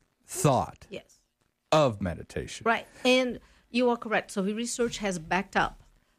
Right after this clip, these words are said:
Speaker 2: that even lay meditators that meditate five to ten minutes a day, that's it. And they're busy, they're sitting, it's frustrating process, meditating. It's uncomfortable sometimes. Even those people get all the benefits of mindfulness.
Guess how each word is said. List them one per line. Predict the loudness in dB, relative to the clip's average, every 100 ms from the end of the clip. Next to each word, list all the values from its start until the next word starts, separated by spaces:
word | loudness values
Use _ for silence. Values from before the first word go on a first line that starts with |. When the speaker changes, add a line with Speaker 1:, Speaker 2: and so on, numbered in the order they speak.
| 2
Speaker 2:
that | 4 4 2
even | 2 2 2 0 -2 -8 0
lay | 6 8 8
meditators | 6 2 0 -2 -4 -4 -10 -2
that | 2
meditate | 4 2 0 -4
five | -4 -4 -2
to | -4
ten | 2 4
minutes | 4 2 -2 0
a |
day, | 0
that's | 0 -2 0
it. | 0 0 -8 -20 -20 _ _ 4
And | 6
they're | 6
busy, | 6 6 4
they're | -2 -6
sitting, | 2 2 4 2
it's | 0 -2
frustrating | 2 2 6 6 6 4
process, | 4 4 2 2 2 0 -4 -12 -20 -20 -20 -4 4
meditating. | 6 6 4 0 -2 -6 -10 -16 _
It's | -2 2
uncomfortable | 6 6 6 4 -4
sometimes. | -2 -2 -2 -2 -4 0
Even | 2 4 4
those | 4 4 0
people | -6 -4 -2
get | 0
all | 2 4 6
the | 6
benefits | 4 2 0 -4
of | -4
mindfulness. | -4 -4 -8 -14 -20